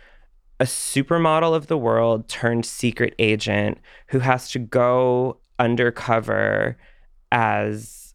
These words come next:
a transsexual sex worker to infiltrate a sex ring which has abducted her niece.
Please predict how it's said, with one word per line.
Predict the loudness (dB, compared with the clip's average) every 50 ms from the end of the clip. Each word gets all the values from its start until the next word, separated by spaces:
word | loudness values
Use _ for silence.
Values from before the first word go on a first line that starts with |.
| _ _
a | -4
transsexual | -4 -2 0 0 0 0 0 0 0 -2 -2 -2 -4 -2 0 2 2 4 2 2 0 -2 _ _ _ _
sex | -14 -6 -2 -2 -2 -2 -4 -8 -12 -6
worker | -2 -2 0 -2 -2 _ -2 0 0 2 0 0 0 -2 -4 -6 -10 -20 -20 -10
to | -2 -2 -2 0 2 0
infiltrate | 0 2 2 0 0 0 0 -2 0 0 2 2 2 2 0 -2 -4 _ _ _ _ _ _ _
a | -4 -4
sex | -2 -2 -2 -2 -2 -2 -8 -10 -4
ring | -2 -2 -2 -2 -2 -4 -4 -4 -4 -2 -4 -4 -6 _ _ -20 -20 -10 _
which | -6 -4 -4 -2
has | -2 0 0
abducted | 0 -2 0 0 0 -2 0 0 0 0 0
her | 0 -2 -2 0 2 2
niece. | 2 0 0 -2 0 0 2 2 2 0 -2 -6 -14 -14 -14 -16